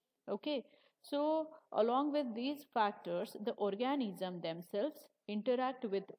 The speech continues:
each other, right? So along with the, uh, abiotic factors like soil, temperature, water, nutrients,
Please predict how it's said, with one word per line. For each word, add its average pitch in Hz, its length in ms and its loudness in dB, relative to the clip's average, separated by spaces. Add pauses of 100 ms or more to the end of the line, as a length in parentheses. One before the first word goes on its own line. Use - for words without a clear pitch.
(180)
each 202 240 -6
other, 170 280 0 (1080)
right? 226 300 2 (640)
So 285 680 0
along 226 400 0
with 262 160 -2
the, 254 320 2 (100)
uh, 202 520 -2 (300)
abiotic 208 640 2 (300)
factors 190 500 -2
like 202 180 2
soil, 190 480 0
temperature, 202 520 -4
water, 175 360 -2
nutrients, 233 760 -2